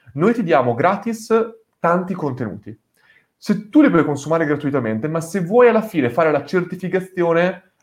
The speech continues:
allora paghi." Mi piace il modello di Coursera, non penso, io ho fatto quattro corsi di Coursera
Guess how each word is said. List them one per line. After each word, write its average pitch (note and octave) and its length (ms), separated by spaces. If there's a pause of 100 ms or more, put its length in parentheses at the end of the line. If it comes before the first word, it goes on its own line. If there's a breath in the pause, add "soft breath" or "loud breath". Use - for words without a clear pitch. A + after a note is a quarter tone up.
allora C#3+ 600
paghi." G#2 680 (760)
Mi D#3 120
piace B2+ 260
il A#2+ 60
modello A2 200
di G#2+ 80
Coursera, D#3+ 680 (340 loud breath)
non F#3 460
penso, G3 720 (180)
io F3 120
ho E3+ 40
fatto C#3+ 640 (120)
quattro F3+ 460
corsi C#3 340
di B2+ 80
Coursera C3 800